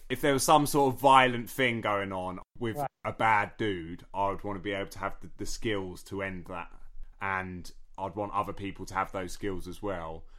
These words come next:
Speaker 1: I've got that now, you know, I, m-, most people I'd be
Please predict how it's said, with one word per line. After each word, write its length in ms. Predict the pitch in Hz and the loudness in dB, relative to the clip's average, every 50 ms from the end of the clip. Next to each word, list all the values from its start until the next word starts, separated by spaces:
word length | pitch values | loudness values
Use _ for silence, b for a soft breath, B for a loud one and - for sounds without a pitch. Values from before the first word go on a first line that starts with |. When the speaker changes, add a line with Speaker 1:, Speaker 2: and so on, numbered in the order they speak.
| - - - | -18 -8 -2
Speaker 1:
I've 180 | 104 110 - - | -2 -2 0 2
got 280 | - 127 120 - - | 2 2 2 2 0
that 200 | 101 92 90 - | -4 -4 -4 -4
now, 300 | 92 95 87 82 80 80 | -6 -6 -4 -4 -4 -4
you 100 | 87 92 | -6 -6
know, 160 | 95 90 87 87 | -6 -6 -4 -4
I, 100 | 90 92 - | -6 -6 -8
m-, 160 | 90 87 - 87 85 - | -10 -8 -6 -6 -4 -2
most 380 | - 104 104 104 101 98 - - | 0 0 0 0 -2 -2 -4 -4
people 540 | 104 98 92 90 - - 95 92 92 87 - - - - - - - - | -6 -6 -6 -6 -6 -6 -6 -4 -4 -6 -8 -12 -18 -20 -20 -18 -12 -10
I'd 220 | 92 87 - - - | -10 -10 -8 -4 -4
be 280 | 98 92 90 87 - | -2 -2 0 0 0